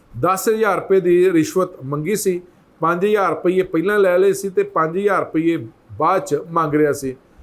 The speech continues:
ਉਹਨਾਂ ਦੱਸਿਆ ਕਿ ਸ਼ਿਕਾਇਤ ਜਿਹੜੀ ਆ, ਉਹ ਮੁੱਢਲੀ ਪੜਤਾਲ ਤੋਂ ਬਾਅਦ ਵਿਜੀਲੈਂਸ ਬਿਊਰੋ ਦੀ ਟੀਮ ਨੇ ਜਾਲ ਵਿਛਾਇਆ ਤੇ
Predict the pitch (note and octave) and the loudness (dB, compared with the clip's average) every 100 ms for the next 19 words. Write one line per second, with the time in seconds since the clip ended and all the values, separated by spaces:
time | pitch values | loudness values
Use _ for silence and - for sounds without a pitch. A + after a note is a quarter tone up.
0 | - - E3 F#3 E3+ D#3 G3 G3+ G3 G3+ | -20 -10 -4 0 0 0 0 0 2 0
1 | G3 F3 E3+ F3+ - - _ _ C3+ E3 | 0 -2 0 0 -4 -20 _ _ -2 0
2 | F#3+ F#3 E3+ D3 D#3+ G3 - D#3+ D#3 D3+ | 2 2 0 0 -2 -2 -2 -2 0 0
3 | D3+ E3 E3+ E3 C#3 D#3+ F#3+ F#3+ E3 E3+ | 0 -2 0 0 0 0 0 0 0 -4
4 | C#3+ D#3 E3+ E3+ D#3 D#3+ E3 E3 D3 C3+ | 0 2 2 2 2 0 0 -4 -2 0
5 | C#3 D3+ C#3 D3+ D#3 F#3 F#3 D3+ | 0 -2 -2 0 0 0 0 -4